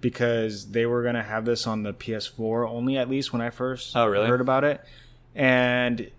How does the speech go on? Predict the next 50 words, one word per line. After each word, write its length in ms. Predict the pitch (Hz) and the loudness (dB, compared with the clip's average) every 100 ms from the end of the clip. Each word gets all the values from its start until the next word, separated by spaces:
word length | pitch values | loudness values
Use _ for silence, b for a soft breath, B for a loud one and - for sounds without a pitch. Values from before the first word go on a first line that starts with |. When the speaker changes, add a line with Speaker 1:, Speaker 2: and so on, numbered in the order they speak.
| - - | -18 -4
Speaker 1:
yes, 380 | 135 135 123 139 | 4 6 6 8
Speaker 2:
No 120 | 165 | 10
Speaker 1:
there 80 | 131 | 12
Speaker 2:
way 80 | |
Speaker 1:
are 40 | 180 | 12
Speaker 2:
it 40 | |
was 160 | 147 127 | 10 8
gonna 140 | 135 | 6
be 80 | 127 | 6
Speaker 1:
some 100 | 107 | 4
Speaker 2:
a 100 | 104 | 2
sixty 380 | - - - 113 | -2 -2 -2 0
dollar 220 | 104 92 | 0 0
game. 400 | 98 113 90 98 - _ _ _ - | -2 -4 -6 -12 -20 _ _ _ -6
Speaker 1:
Uh, 480 | 120 110 101 98 98 | -2 0 -2 -4 -4
oh, 80 | 107 | -4
I 100 | 98 | -4
don't 120 | 95 | -6
know. 180 | 90 90 - - - | -10 -12 -16 -16 -8
Uh, 160 | 104 | -8
probably 240 | 98 120 95 | -4 -4 -2
not. 220 | 87 - - | -6 -10 -6
Speaker 2:
Yeah, 240 | 107 85 | -4 -4
if 160 | 95 - | -4 2
that 120 | 131 | 4
Speaker 1:
I, 20 | |
Speaker 2:
was 40 | 127 | 6
the 60 | 127 | 4
Speaker 1:
I'd 120 | 123 | 4
say 100 | 135 | 4
Speaker 2:
case. 80 | 123 | 4
Speaker 1:
maybe 200 | 113 104 | 2 -2
forty. 420 | - 104 98 98 - | -6 -6 -6 -10 -10
Speaker 2:
Okay. 260 | 143 - 80 - - | -10 -10 -14 -16 -6
Speaker 1:
Uh, 720 | 123 117 110 107 101 101 98 - - _ _ _ _ - | 0 2 2 2 0 -2 -4 -8 -12 _ _ _ _ -6
and, 580 | 135 123 120 117 113 117 - _ _ - | 0 2 2 0 -2 -6 -12 _ _ -4
um, 420 | 117 110 107 101 | -4 -2 -4 0
I 100 | 139 | 2
played 540 | 156 - 120 117 98 - - - | 2 0 0 0 -2 -8 -18 -12
the 200 | 110 101 | -8 -4
original, 640 | 110 101 104 92 - - _ _ _ _ _ - | -4 -4 -6 -6 -8 -12 _ _ _ _ _ -6
and 360 | 117 110 113 120 | -4 -2 -4 -4
it's, 480 | 131 120 - - | -2 -2 -2 -4
it's 180 | - - | -4 -6
a 40 | 117 | -2
chibi 380 | - 135 117 | 0 2 0
game, 420 | 101 92 98 104 110 | -2 -6 -8 -10 -12
kind 260 | - 98 95 | -10 -8 -6
of. 180 | 95 139 | -4 0
Speaker 2:
Yeah. 180 | 101 | -2